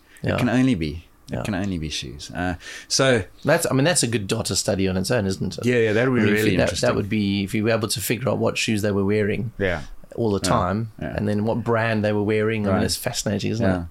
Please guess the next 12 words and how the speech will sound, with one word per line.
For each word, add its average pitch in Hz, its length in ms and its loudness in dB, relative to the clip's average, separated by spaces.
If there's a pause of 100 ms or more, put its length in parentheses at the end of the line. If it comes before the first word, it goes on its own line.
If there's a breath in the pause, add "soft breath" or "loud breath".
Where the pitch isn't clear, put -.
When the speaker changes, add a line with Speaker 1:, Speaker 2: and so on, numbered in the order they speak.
(260 loud breath)
Speaker 1:
Yeah. - 80 -6
Speaker 2:
So 135 120 4
I 151 40 6
asked 151 140 2
that 127 160 0
question, 113 400 0
and, 101 160 -2
and 95 160 -2
Kira 120 240 0
D'Amato 98 960 -2
was 220 380 -4 (180)
quite, 190 220 0